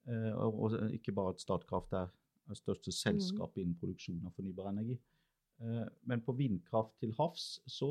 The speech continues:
Speaker 1: er jo resten av Europa foran oss. Det er bygget ut gruntområder i, i hele Nordsjøbassenget,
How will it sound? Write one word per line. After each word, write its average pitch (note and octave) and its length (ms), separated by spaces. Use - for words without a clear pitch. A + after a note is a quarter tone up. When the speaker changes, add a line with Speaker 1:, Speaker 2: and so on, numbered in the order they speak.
Speaker 1:
er G2 140
jo A2 260
resten G2 320
av G#2+ 80
Europa G2+ 320
foran G2+ 360
oss. C#3 340
Det A2+ 80
er A2 80
bygget G#2 380
ut G2+ 160
gruntområder F#2+ 840
i, G2 460
i - 20
hele G2 220
Nordsjøbassenget, F#2+ 920